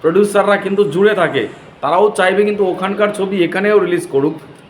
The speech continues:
তো সেখান থেকে দাঁড়িয়ে এখানেও একটা ক্ল্যাশ হবে, দেব, জিৎ, শাকিব খান। তো কে জিতবে, কে হারবে, এই ধরনের প্রশ্ন নয়। আমরা চাইবো যদি তিনটা ছবির কন্টেন্ট ভালো হয়, জিতেরটা, খাদান এবং শাকিব খানেরটা, যদি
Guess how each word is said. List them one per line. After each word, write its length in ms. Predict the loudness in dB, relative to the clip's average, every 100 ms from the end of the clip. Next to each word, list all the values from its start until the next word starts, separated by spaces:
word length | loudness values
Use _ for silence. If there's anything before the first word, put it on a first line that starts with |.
| -10
তো 80 | -6
সেখান 320 | -2 -2 0
থেকে 180 | 0 2
দাঁড়িয়ে 320 | 0 -2 -4
এখানেও 420 | -4 -2 0 2 2
একটা 180 | 0
ক্ল্যাশ 360 | -2 0 0 0
হবে, 200 | -4 -4 -10 -20 -20 -20 -18 0
দেব, 340 | 2 2 0
জিৎ, 280 | -4 -6 -6
শাকিব 360 | -6 -4 -4 -6
খান। 240 | -6 -6 -6 -12 -20 -20 -20 -20 -4
তো 200 | -2 -2 -6
কে 240 | 0 2 2
জিতবে, 500 | 0 -8 0 2 2
কে 220 | 2 0 0
হারবে, 420 | 0 0 2 -2 -2 -4
এই 220 | 0 2
ধরনের 340 | 4 2 2
প্রশ্ন 440 | 0 -2 -2 -2 -2
নয়। 220 | -2 -4 -8 -20 -20 -12
আমরা 320 | -6 -2 0 0
চাইবো 380 | 2 2 2
যদি 260 | 0 0 -2
তিনটা 380 | -4 -4 -2 -2
ছবির 340 | -2 -4 -6 -4
কন্টেন্ট 440 | -4 0 -2 -2
ভালো 260 | -2 0 2
হয়, 220 | 2 0 -6 -16 -20 -20 -20 -10
জিতেরটা, 640 | -4 -2 -4 -2 -2 0 -4
খাদান 440 | -6 -2 0 0
এবং 240 | -2 -4 -6
শাকিব 260 | -6 -8 -4
খানেরটা, 480 | -2 -2 0 -2 -2 -10 -20 -20 -6
যদি 200 | -2 -2